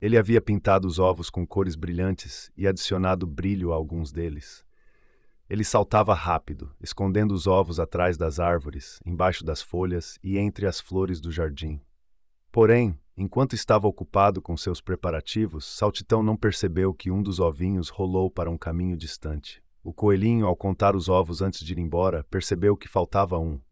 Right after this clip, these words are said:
Preocupado, Saltitão começou uma pequena aventura em busca do ovo perdido. Saltitão procurou por todo lado, até que ouviu um suave chilrear. Era Mama Pássaro, que havia encontrado o ovo e o confundido com um de seus ovos de ninho.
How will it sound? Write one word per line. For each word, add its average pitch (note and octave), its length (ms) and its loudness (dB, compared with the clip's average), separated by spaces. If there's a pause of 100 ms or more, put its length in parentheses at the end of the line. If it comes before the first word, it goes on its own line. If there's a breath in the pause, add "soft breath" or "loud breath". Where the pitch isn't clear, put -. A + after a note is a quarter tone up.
(580)
Preocupado, G#2 640 2
Saltitão G#2+ 520 0
começou G2+ 400 -2
uma G#2+ 140 0
pequena B2 400 -2
aventura G2 560 -2
em E2+ 80 -2
busca E2+ 400 -6
do D#2+ 160 -6
ovo E2 240 -4
perdido. D#2+ 580 -8 (760)
Saltitão A2+ 520 2
procurou G#2+ 400 4
por G2 200 -4
todo A2+ 280 2
lado, F2 400 2 (160)
até G#2+ 280 -2
que - 120 -2
ouviu G#2 280 2
um G2+ 100 0
suave F#2+ 540 2
chilrear. E2+ 720 -4 (480)
Era G2 180 2
Mama G#2+ 260 4
Pássaro, E2+ 680 2
que - 100 -4
havia F#2 220 0
encontrado F2+ 560 0
o E2+ 100 -2
ovo F#2 400 0
e - 80 -8
o E2+ 60 -4
confundido F#2+ 580 -2
com F#2 240 -2
um F#2 40 -2
de E2 100 -6
seus E2 260 -4
ovos E2+ 280 0
de D#2+ 120 -6
ninho. D#2+ 360 -4